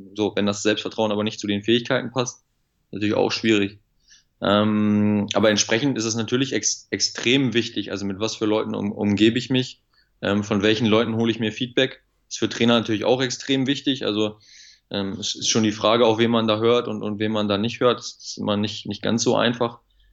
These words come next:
Ähm, ich glaube schon, dass du im Umfeld einfach zwei, drei Leute brauchst, die, die dich vielleicht auch schon länger kennen, äh, von denen du ehrliches Feedback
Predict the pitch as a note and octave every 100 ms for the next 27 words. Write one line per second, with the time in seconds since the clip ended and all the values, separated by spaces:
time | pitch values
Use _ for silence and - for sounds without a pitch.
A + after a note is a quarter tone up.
0 | _ - G#2 G#2 G2+ G2 G2 G2 - A2
1 | G#2+ A#2+ A#2 A#2 A#2+ A2 A2+ A#2 A#2+ A2+
2 | G#2 G#2+ G#2+ - G#2+ A2 G#2+ A2 A2 A2+
3 | _ _ _ _ _ _ - G#2+ A#2 A2+
4 | G#2 B2 D#3+ - - G#2+ A2 A2 G#2+ G#2
5 | G#2+ G#2 G#2 - A2 A2+ A2+ - A2 A2
6 | A#2 A2 C3 D3+ D#3 _ _ _ _ _
7 | G#2+ G#2 G#2 G#2+ G#2 G#2+ G#2+ G#2+ A2 A#2+
8 | B2 A#2 - - C#3+ C#3+ C#3+ C#3+ -